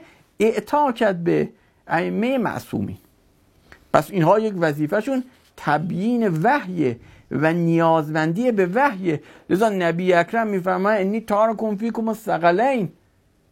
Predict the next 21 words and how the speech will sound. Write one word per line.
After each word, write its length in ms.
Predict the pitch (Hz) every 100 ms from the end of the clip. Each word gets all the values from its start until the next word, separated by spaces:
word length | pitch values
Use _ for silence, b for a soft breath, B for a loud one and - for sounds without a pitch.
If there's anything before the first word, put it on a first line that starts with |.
| _ _ _ -
کتاب 540 | - 175 220 262 269
الله 460 | 262 254 262 262 233
و 80 | 226
اطرتی. 760 | - 403 359 285 254 240 233 190 B B -
میگه: 200 | 220 277
«من 260 | 277 277
از 260 | 254 233 208
بین 340 | 226 233 226
شما 360 | 196 226 240 294
می‌رم، 520 | 277 269 262 240 202
دو 200 | 254 262
گوهر 600 | 202 226 226 226 220 214 190 175 180 170
گرانقدر 760 | 208 214 220 202 269 277 269
می‌ذارم.» 640 | 240 240 226 233 233 208 170 b b b _ _ _ _ _ _ _ -
اون 260 | - 262 233
دو 200 | 247 277
چیه؟ 400 | 277 285 220 127 _ _ _ _
کتاب 880 | - - 160 156 156 - 165 220 233
خدا 460 | 233 247 240 262 277 - -
و 280 | 143 147 - _
اطرتی. 960 | 165 196 196 - 151 143 - - 113